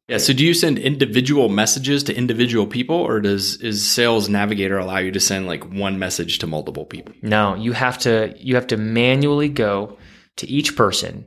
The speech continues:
Speaker 2: and share a message. You can do this one of two ways. The best approach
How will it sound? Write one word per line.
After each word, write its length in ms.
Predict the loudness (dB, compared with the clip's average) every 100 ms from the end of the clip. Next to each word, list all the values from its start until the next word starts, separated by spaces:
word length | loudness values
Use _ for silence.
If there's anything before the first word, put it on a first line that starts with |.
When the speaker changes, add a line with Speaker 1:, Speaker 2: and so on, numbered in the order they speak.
| _ -4
Speaker 2:
and 560 | 0 0 0 -2 -6 -10 -8
share 220 | 0 0
a 40 | 0
message. 360 | -4 -6 -10 -6
You 220 | 0 2
can 140 | 2 4
do 140 | 4
this 220 | 4 0
one 140 | -2 -4
of 60 |
two 160 | -6 -6
ways. 440 | -6 -8 -8 -8 -10 _ -20 _ _ _
The 180 | -2 0
best 420 | 0 0 0 0
approach 640 | -6 -2 0 0 -2 -8